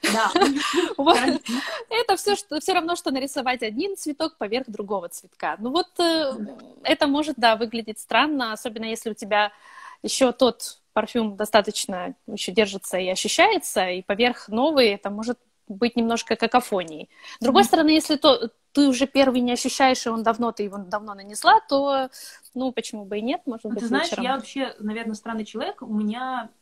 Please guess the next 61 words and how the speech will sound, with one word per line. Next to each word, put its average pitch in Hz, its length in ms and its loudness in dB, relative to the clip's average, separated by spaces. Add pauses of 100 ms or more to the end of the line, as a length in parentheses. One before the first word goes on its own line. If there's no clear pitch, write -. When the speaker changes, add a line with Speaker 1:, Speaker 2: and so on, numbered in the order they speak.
(160)
Speaker 1:
я - 340 -10
однолюб. 240 500 0 (640)
Э, - 80 -10
то 226 120 -4
есть 226 140 6
Speaker 2:
Мгм. 233 100 0
Speaker 1:
у 247 80 2
меня 254 180 -2
один 240 340 0
парфюм, 285 440 -8
и 220 100 -6
я 240 100 -2
не 240 100 0
могу 233 280 0
использовать 233 500 -10
несколько. 220 460 -8
То 208 120 -6
есть 208 140 -6
у 220 40 -6
меня 262 220 -4 (120)
вот 233 120 -14
такое 240 280 -4
настроение, 285 580 -6
какой-то 254 340 -8 (160)
период, 220 400 -2 (100)
и 220 100 -12
я 233 260 -6
только 262 200 2
Speaker 2:
Мгм. 247 100 6
Speaker 1:
потом 269 200 6
могу 247 160 -8
его 226 80 -10
поменять. 208 520 -8
И 214 240 -6
я 240 140 -6
не 240 120 -2
из 220 80 -8
тех 226 140 -10
девушек, 277 300 -12
у - 40 -12
которых 202 180 -8
десять 226 280 -8
флаконов. 208 440 -10 (500)
Вот. 202 140 -8
А 247 100 6
у - 20 6
Speaker 2:
Мгм. 240 180 4
Speaker 1:
тебя? 254 80 -6 (1700)
Speaker 2:
Ты 277 100 6
знаешь, 359 440 4
у 262 60 2
меня 311 240 6
тоже 359 240 4
на 302 100 6
самом 294 320 4
деле 277 220 4
не 254 120 0
так 269 220 0
много 254 240 0
флаконов, 339 840 -2
э, 233 460 4